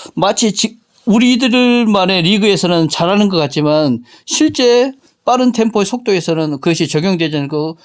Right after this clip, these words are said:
또 그렇게 당황-, 그렇게 그런 상황이 이루어졌을 때 마치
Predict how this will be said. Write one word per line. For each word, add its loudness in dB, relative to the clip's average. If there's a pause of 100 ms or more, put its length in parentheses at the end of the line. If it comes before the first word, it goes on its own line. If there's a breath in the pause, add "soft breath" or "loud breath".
(260 soft breath)
또 2
그렇게 -2
당황-, -2 (680 soft breath)
그렇게 -2
그런 0
상황이 -2
이루어졌을 -2
때 -4 (180 soft breath)
마치 -2